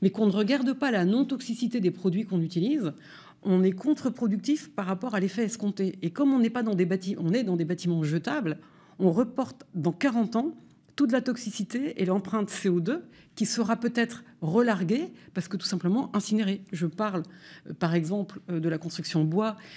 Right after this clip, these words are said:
qui commence à, à être intéressante en ce qui concerne l'empreinte à l'instant T. Mais si ce bois a été traité et qu'on ne peut plus que l'enfouir, l'enfouir en fin d'usage ou l'incinérer, on relargue le C O deux et sa toxicité. Donc c'est un vrai sujet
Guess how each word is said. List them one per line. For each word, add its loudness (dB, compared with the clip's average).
qui -14
commence 0
à, -8
à -8
être -10
intéressante 0
en -4
ce -6
qui -8
concerne 0
l'empreinte 2
à 2
l'instant -2
T. -4
Mais 4
si -2
ce -2
bois 2
a 0
été 2
traité -2
et 0
qu'on 2
ne 2
peut -2
plus -4
que 2
l'enfouir, 0
l'enfouir -2
en -6
fin 0
d'usage 0
ou 2
l'incinérer, 0
on 0
relargue 0
le 0
C -2
O 4
deux 0
et -2
sa -6
toxicité. -6
Donc 2
c'est 2
un 4
vrai 0
sujet 0